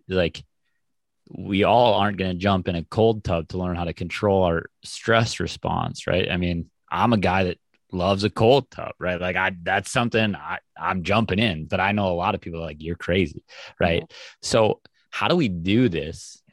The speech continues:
Speaker 1: Let's zoom out of baseball for a second. How do we as humans do this thing that is, like, how do we create a situation that's gonna cause us stress early in the morning? <laughs> So, so that, you know, maybe so that we can practice. It doesn't have to be early in the morning, but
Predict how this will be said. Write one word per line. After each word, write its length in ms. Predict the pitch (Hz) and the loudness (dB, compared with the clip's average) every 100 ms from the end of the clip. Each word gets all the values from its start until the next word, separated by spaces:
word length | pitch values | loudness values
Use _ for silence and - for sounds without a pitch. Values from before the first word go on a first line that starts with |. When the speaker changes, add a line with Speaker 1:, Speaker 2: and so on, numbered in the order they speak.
| _ _ _ _ - | _ _ _ _ -8
Speaker 1:
Let's 280 | 95 - - 104 | -8 -8 -12 -2
zoom 220 | 110 120 | 0 2
out 100 | 117 | 2
of 80 | 98 | 2
baseball 440 | 104 107 - 73 | 0 0 -4 -6
for 160 | - 82 | -6 -8
a 100 | 80 | -6
second. 260 | - 50 | -6 -6
How 160 | - 110 | -2 2
do 80 | 107 | 4
we 240 | 107 110 | 4 4
as 240 | 104 101 - | 4 2 0
humans 640 | 110 110 80 76 - 101 _ _ _ _ _ _ _ _ _ _ _ _ _ _ _ - 98 | 0 0 -2 -6 -12 -16 _ _ _ _ _ _ _ _ _ _ _ _ _ _ _ -6 0
do 280 | 101 117 98 | 4 6 6
this 360 | 98 95 - | 2 0 -4
thing 380 | - 135 92 76 | -2 0 0 -2
that 120 | 82 | -2
is, 360 | 87 87 - - | -2 -4 -8 -8
like, 140 | 87 - | -6 -2
how 160 | 95 | 4
do 60 | 113 | 4
we 100 | 120 | 4
create 460 | - 104 101 113 | 2 2 4 2
a 80 | - | 0
situation 460 | - 107 101 104 90 | -2 0 0 0 -4
that's 100 | 78 | -6
gonna 120 | 90 | -4
cause 200 | 87 85 | -2 0
us 120 | 85 | -2
stress 380 | - 92 85 78 | -2 0 0 0
early 280 | 95 92 95 | 0 2 2
in 60 | |
the 60 | 82 | 0
morning? 460 | 90 98 80 76 76 | 0 0 -2 -8 -10
<laughs> 40 | |
So, 140 | - - - - | -2 -2 -2 0
so 140 | 127 107 | 0 2
that, 160 | 131 - - | 0 0 -2
you 100 | 120 | 0
know, 80 | 95 | 2
maybe 420 | 90 113 80 92 - - | 2 0 -2 -6 -10 -8
so 100 | - | -2
that 60 | - | 0
we 80 | 107 | 0
can 100 | 101 | 0
practice. 380 | 107 117 90 | 0 0 -4
It 60 | - | -6
doesn't 180 | 98 87 | -6 -6
have 220 | 95 110 | -6 -4
to 60 | 98 | 0
be 120 | 101 | 4
early 140 | 95 | 4
in 60 | 87 | 2
the 60 | |
morning, 240 | 92 139 107 | -2 -2 0
but 140 | 95 | -2